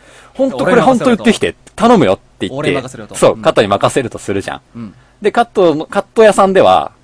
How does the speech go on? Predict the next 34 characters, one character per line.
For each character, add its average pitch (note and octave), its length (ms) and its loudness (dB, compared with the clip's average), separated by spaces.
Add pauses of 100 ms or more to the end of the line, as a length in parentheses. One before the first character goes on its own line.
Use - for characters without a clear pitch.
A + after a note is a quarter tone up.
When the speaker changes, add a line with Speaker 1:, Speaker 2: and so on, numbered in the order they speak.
(180)
Speaker 1:
う B2+ 40 -12
ん。 - 20 -12
Speaker 2:
カ D3 100 2
ッ - 200 -4
ト、 D#3 80 -12
カ - 160 -4
ッ - 40 -20
ト A3+ 80 -2
酒 G3 240 0
店 B2 160 0
で F2 100 -6
は、 E2+ 140 2
Speaker 1:
カ D#2 60 -4
ッ - 20 -6
ト - 80 -16
酒 C#3+ 140 -14
店、 G2+ 180 -20
は G2+ 80 -18
い。 - 80 -20 (260)
Speaker 2:
じ C3+ 120 0
ゃ C#3 40 4
あ A2 40 2
ど G#3+ 120 0
ん G3+ 60 0
な A#2+ 80 2
お G2+ 80 2
酒 A#2 180 -4
を G2 60 -4
き G#2+ 80 -8
ま G2+ 100 -4
す - 60 -12
か？ - 160 -8
僕 G#3+ 400 2
が F3+ 280 4